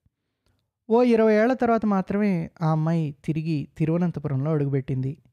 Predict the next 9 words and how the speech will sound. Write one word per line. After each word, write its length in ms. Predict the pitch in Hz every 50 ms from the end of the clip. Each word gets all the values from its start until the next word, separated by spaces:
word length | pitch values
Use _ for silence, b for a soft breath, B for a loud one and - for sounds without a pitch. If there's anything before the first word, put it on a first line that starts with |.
| _ _ _ _ _ _ _ _ _ _ _ _ _ _ _ _ _ _ _ _ _ _ _ _ -
ఆ 40 | 220
అమ్మాయి 320 | 233 233 233 254 294 302
కాలేజీ 400 | 254 - 240 226 240 254 262 247
నుంచి 260 | 254 254 247 233 -
వెళ్ళిపోయిన 360 | 226 208 208 196 208 202 196 185
రోజు 460 | 185 190 196 190 214 196 175 - - 165
మన 200 | 165 170 170 175
వాళ్ళెవరో 440 | 170 170 180 196 202 196 190 190
తీసుకెళ్ళి 720 | 170 160 160 - - - 156 147 165 180 175 147 - -